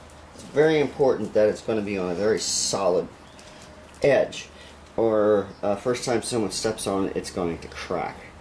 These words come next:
It's my biggest issue. This corner has been my biggest fear, and so I need to deal with that. So,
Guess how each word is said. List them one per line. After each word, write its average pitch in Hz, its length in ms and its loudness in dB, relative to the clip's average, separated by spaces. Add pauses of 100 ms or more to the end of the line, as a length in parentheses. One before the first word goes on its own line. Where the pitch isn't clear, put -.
(380)
It's - 60 -12
my 82 100 -6
biggest 87 460 -4
issue. - 320 -6 (420)
This - 220 -6
corner 123 400 2
has 98 320 -4
been 98 360 -2 (840)
my 101 160 2
biggest 135 440 4
fear, 107 440 2
and 95 160 -6
so 104 260 2
I 101 80 2
need 95 200 -2
to - 80 -12
deal 101 240 2
with 90 140 -6
that. 90 220 0 (1600)
So, 113 800 8